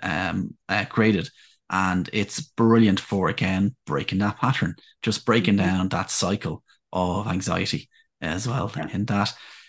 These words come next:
Speaker 1: Um, listen, I've really enjoyed our conversation. I know that the listeners will, uh, really enjoy it. If anybody wants to get in contact with you, um, what's the best way to, to get in contact with you?
Speaker 2: Uh, yeah, so I'm on social media. <laughs>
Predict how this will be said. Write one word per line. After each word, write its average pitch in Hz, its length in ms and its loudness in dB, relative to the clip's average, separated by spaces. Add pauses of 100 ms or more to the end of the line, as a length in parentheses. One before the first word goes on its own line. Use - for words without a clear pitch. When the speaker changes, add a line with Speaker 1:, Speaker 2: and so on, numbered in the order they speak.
(140)
Speaker 1:
Um, 110 500 6 (240)
listen, 165 220 4
I've 131 220 4
really 170 280 8
enjoyed 135 300 6
our 123 60 0
conversation. 117 520 -2
I 107 60 2
know 120 320 4
that 110 180 -2
the 113 80 -2
listeners 110 500 -4
will, 101 440 -4
uh, 104 360 -4
really 110 240 -2
enjoy 117 280 2
it. 113 100 0
If 135 180 -2 (400)
anybody 170 340 4
wants 147 180 6
to - 40 -4
get 123 120 2
in 117 80 -4
contact 147 420 0
with 107 240 -2
you, 95 320 -4
um, 95 460 -2
what's 113 160 0
the 117 60 -2
best 107 280 -4
way 98 160 0
to, 85 360 -6
to - 100 -16
get - 100 -6
in - 60 -8
contact - 360 -8
with - 160 -12
you? - 60 -18 (1000)
Speaker 2:
Uh, 202 360 2
yeah, - 240 0
so 226 320 0
I'm 208 220 2
on 196 440 0 (380)
social 170 760 -6
media. 170 580 0
<laughs> - 60 -14